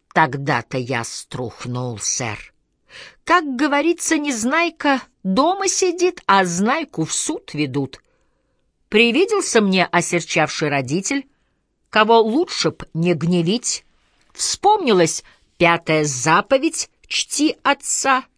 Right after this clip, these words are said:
твоего». В. А раньше об том не задумывался? Или с самого начала не знал, что затевают его сиятельство?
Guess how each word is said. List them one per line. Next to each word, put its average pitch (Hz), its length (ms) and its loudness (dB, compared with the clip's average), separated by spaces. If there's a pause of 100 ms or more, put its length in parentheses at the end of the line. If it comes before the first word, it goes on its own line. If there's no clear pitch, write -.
(440)
твоего». 233 560 0 (680)
В. 190 440 2 (100)
А 196 240 4
раньше 196 540 2
об 190 340 -2
том 196 320 0
не 190 240 0
задумывался? 214 800 -2 (720)
Или 220 160 4
с 202 80 -2
самого 226 360 2
начала 311 480 2
не 349 140 -4
знал, 185 340 2 (420)
что - 260 2
затевают 196 640 2
его 151 280 -2
сиятельство? 143 840 -4